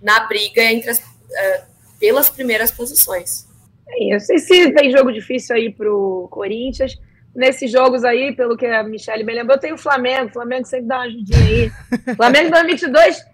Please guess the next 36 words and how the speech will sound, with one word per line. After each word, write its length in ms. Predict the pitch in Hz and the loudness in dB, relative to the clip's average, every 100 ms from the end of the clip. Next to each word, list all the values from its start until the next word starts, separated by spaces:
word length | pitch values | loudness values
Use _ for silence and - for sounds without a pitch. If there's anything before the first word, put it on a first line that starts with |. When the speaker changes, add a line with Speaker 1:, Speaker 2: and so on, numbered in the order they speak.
| - | 0
Speaker 2:
arruma 420 | 285 262 339 359 | 2 2 0 -2
qualquer 360 | - 320 349 339 | 0 -2 0 2
casa 260 | 311 320 294 | 2 2 0
dos 400 | 214 233 349 254 | -6 -6 -4 -2
outros. 580 | 247 233 - - - - | -2 -4 -10 -20 -18 -2
Speaker 3:
Tá 80 | 180 | 0
Speaker 2:
Tem 100 | 190 | 2
Speaker 3:
em 20 | |
crise, 220 | 202 208 226 | 4 4 4
Speaker 2:
que 40 | 233 | 4
ser 0 | |
Speaker 3:
chama 180 | 233 220 | 2 2
o 20 | |
Speaker 2:
assim. 80 | 208 | 2
Speaker 3:
Flamengo, 500 | 220 214 190 180 175 | 2 4 4 4 2
né, 120 | 180 | 2
Amandinha? 600 | 156 156 151 143 131 147 - _ | 2 0 -2 -4 -6 -12 -16 _
Speaker 2:
E, 160 | _ - - - - | _ -20 -14 -6 0
é, 360 | 262 254 247 - | 2 4 2 0
e 60 | |
pra 140 | 311 339 | 0 0
gente 220 | 403 - | 0 -6
fechar 640 | 330 - - 294 277 - 226 | -6 -4 0 2 2 -4 -16
a 80 | |
nossa, 460 | 247 247 254 254 226 | -8 -6 -6 -10 -10
nosso 240 | 240 233 | -12 -14
papo 280 | - 220 220 | -10 -10 -10
sobre 520 | - 214 226 214 190 - | -10 -8 -6 -6 -8 -12
futebol, 680 | 269 208 240 185 240 240 202 | -16 -14 -8 0 2 2 -2
na 60 | 196 | -10
rodada 320 | 208 208 208 | -12 -10 -10
tripla 260 | 196 202 202 | -12 -12 -12
de 60 | |
segunda, 420 | - 214 202 247 240 | -12 -10 -4 -2 -2
e 80 | |
passar 580 | - 220 214 - 208 196 | 0 0 0 2 2 2